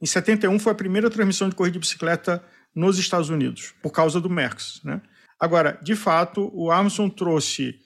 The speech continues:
é, a gente não pode esquecer nunca do Greg LeMond, que eu acho que fez a cama, e de gente antes dele da seven eleven e tudo mais,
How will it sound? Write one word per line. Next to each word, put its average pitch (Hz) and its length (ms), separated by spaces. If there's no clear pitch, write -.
é, 156 200
a 156 120
gente 170 140
não 190 180
pode 208 160
esquecer 196 260
nunca 226 240
do 185 120
Greg 165 260
LeMond, 160 440
que - 100
eu 156 40
acho 151 140
que - 80
fez 147 260
a 139 60
cama, 160 540
e 143 100
de 139 120
gente 147 360
antes 147 260
dele 143 240
da 131 80
seven 131 320
eleven 143 500
e 131 60
tudo 127 220
mais, 170 420